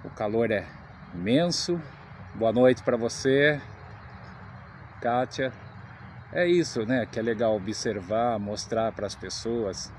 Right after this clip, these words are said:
a natureza, né? Olha só quantos pontos de iluminação.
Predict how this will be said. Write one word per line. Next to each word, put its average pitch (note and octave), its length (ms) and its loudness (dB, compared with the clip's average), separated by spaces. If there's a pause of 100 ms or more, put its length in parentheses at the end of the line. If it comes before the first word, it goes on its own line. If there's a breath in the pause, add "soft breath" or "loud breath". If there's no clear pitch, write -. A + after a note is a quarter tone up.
(100)
a G#2 40 -8
natureza, G#2+ 720 -4 (240)
né? A2 240 -6 (3750)
Olha A2 200 0
só G2 320 -2 (840)
quantos A#2 260 -6
pontos A#2+ 420 -2
de G2 280 -2 (280)
iluminação. G#2+ 760 -4